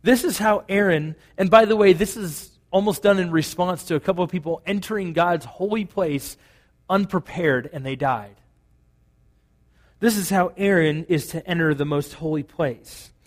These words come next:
He must first bring a young bull for a sin offering and a ram for a burnt offering. He is to put on the sacred linen tunic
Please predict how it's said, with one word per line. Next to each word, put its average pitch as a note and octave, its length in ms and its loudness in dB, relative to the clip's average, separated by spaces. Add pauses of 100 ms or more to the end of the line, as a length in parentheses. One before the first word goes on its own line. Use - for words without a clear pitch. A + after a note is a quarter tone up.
(260)
He A3+ 120 6
must A3+ 200 4
first A#3+ 320 0
bring G#3+ 200 2
a - 20 4
young G3 320 2
bull F#3 260 2
for F#3 200 0
a F3 60 0
sin G#3 360 -4
offering E3+ 580 -2
and E3 120 -4
a D#3 40 0
ram F3+ 380 -2
for F3+ 180 -8
a F3 60 -4
burnt F3 260 0
offering. D3+ 440 -4 (240)
He G3 180 2
is G3 120 0
to F3+ 80 -10
put G3+ 300 -2
on A#3+ 440 2 (180)
the F3 140 2
sacred G#3 420 2
linen G3 380 0
tunic G3+ 580 -8